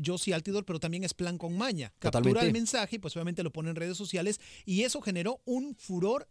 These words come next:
Speaker 2: Sí.
Speaker 1: increíble de aficionados, no solamente mexicanos, sino también, pues, obviamente periodistas también.
Speaker 2: Totalmente.
Speaker 1: Disculpándose por el comportamiento de esta persona, nosotros no vamos a leer ese mensaje al aire porque realmente no podemos y porque no queremos, por respeto a usted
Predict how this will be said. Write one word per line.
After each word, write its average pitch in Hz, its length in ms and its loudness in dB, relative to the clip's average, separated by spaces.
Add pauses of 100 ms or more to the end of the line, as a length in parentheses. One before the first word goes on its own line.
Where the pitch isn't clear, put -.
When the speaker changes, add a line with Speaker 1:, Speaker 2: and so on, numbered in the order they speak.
Speaker 2:
Sí. - 120 2
Speaker 1:
increíble 175 680 2
de 170 160 -2
aficionados, 170 640 -2
no 180 120 -4
solamente 180 800 0
mexicanos, 175 600 -2
sino 147 200 -4
también, 160 280 -2
pues, 156 200 -4
obviamente 160 340 -2
periodistas 156 560 -2
también. 165 340 -2 (220)
Speaker 2:
Totalmente. 107 460 0 (120)
Speaker 1:
Disculpándose 220 760 -2
por 185 120 -2
el 170 80 -2
comportamiento 170 640 -4
de 170 40 -2
esta 180 160 -4
persona, 196 320 -2
nosotros 208 420 0
no 196 220 4
vamos 208 300 -2
a 156 60 0
leer 160 180 0
ese 170 140 -4
mensaje 156 320 -4
al 170 40 0
aire 185 140 -2
porque 151 200 -8
realmente 156 300 -2
no 208 160 0
podemos 233 440 0
y - 20 2
porque 156 260 -4
no 180 240 0
queremos, 160 340 -2
por 165 160 -4
respeto 156 360 -6
a - 20 -2
usted 165 260 -2